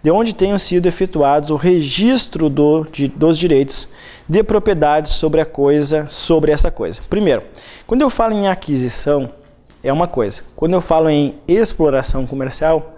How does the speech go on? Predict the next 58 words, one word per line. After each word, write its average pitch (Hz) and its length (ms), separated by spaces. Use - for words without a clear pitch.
são 135 300
outras - 260
coisas. - 300
Quando 240 160
eu 285 80
falo 208 240
em 202 80
aquisição 175 500
de 160 120
bens, 151 580
e 127 100
diga-se 151 260
de - 60
passagem, 143 480
navio 160 500
e - 20
aeronave 147 400
são 143 160
bens 156 240
móveis, 143 440
sui 147 320
generis, 135 580
em 143 80
que - 80
elas 143 160
têm 165 180
um 170 120
registro 147 720
no 127 100
cartório 139 480
de 131 80
imóveis, 135 560
aqui 113 220
no 151 100
Brasil, 139 380
pelo 139 140
menos 135 180
rege 123 340
assim, 160 320
uma 190 100
vez 240 140
que - 80
eu 233 60
falo 185 220
em 180 80
aquisição, 170 640
eu 151 80
vou 147 80
falar 160 180
sobre 170 200
aquisição 160 520
no 175 160
local 180 480
onde 185 220
ele 160 100
realmente 170 260
está 180 120
registrado. 185 640